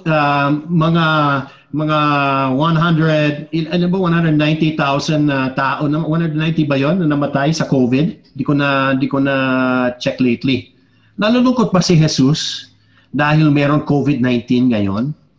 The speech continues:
Nalulungkot ba kay si Jesus na meron naman racism, meron naman discrimination? Nalulungkot ba si Jesus na meron naman kasamaan na kasama sa struktu-, struktura ng ating mundo?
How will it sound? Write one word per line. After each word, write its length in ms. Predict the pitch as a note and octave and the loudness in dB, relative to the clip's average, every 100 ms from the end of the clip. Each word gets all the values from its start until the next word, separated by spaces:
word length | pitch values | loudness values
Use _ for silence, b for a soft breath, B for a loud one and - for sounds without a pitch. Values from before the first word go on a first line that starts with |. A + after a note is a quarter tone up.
| _ B B B B | _ B B B B
Nalulungkot 640 | A3+ B3 A#3+ C#4 C#4+ A3 | 0 2 2 2 0 0
ba 80 | G#3 | 0
kay 240 | G#3 F3+ | 2 2
si 240 | F3+ F3+ E3 | 4 2 4
Jesus 560 | D#3 C3+ B2+ B2+ - | 2 2 0 0 0
na 320 | C3+ B2+ B2 B B | 0 0 -2 B B
meron 400 | C3+ C#3+ D3+ D#3 | -2 0 2 2
naman 560 | C#3 C3+ B2+ A#2+ A#2+ - _ _ - | 2 2 2 0 -2 -6 _ _ -4
racism, 800 | B2 D3+ D#3 D3+ A#2 C3 D#3+ F#3+ - | 0 2 2 0 2 0 0 -4 -4
meron 160 | C3+ C#3 | -2 0
naman 320 | C#3+ C#3 C3 | 2 2 2
discrimination? 1040 | D3 - - D#3 D3 C3+ A2+ - B2 C#3+ E3 b b b b b | 0 0 2 4 4 2 0 0 -2 -2 -6 b b b b b
Nalulungkot 480 | G#3+ A#3+ B3+ C4 A#3+ | -2 0 2 0 0
ba 160 | G#3+ F3+ | 0 0
si 160 | F#3+ | 2
Jesus 320 | F3 E3 D#3+ | 2 2 0
na 80 | - | 2
meron 320 | D3 D#3 D#3+ | 2 2 2
naman 160 | D#3+ D3 | 2 2
kasamaan 640 | - - C#3 C3 C3 D3 | 0 -2 0 0 -2 0
na 80 | D3+ | -2
kasama 480 | - C3+ C3+ C3 C3 | -2 -4 -2 -2 -2
sa 80 | B2 | -4
struktu-, 560 | - C#3+ B2 - D#3+ | -6 -6 -6 -8 -8
struktura 480 | - - - D3 C#3 | -6 -8 -4 -2 0
ng 240 | D3+ B2+ B2 | 0 0 -2
ating 240 | B2+ C3 | 0 2
mundo? 560 | B2 A#2 A2 A2 B2 | 4 4 2 0 -2